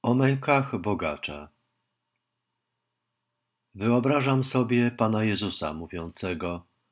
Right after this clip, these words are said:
"Umarł bogacz i pogrzebion jest w piekle. Będę prosił o łaskę,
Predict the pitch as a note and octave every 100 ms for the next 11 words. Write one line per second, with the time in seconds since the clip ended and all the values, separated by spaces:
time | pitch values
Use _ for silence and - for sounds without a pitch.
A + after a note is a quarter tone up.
0 | _ _ _ _ _ _ _ G#2 B2 C3+
1 | C#3 C#3+ F#2+ G2+ F#2+ G2 F#2+ G2 - -
2 | _ - F#2+ F2+ G2 F#2 G#2+ A#2 B2+ B2
3 | F#2+ F2 - - - G2+ F2+ - C#2+ C2+
4 | - _ _ _ _ _ _ _ _ _
5 | _ _ _ _ _ _ _ _ _ _
6 | _ - A2 B2+ C3+ B2+ B2+ B2+ - F#2+
7 | E2+ F#2 G2 G2+ - - B2 B2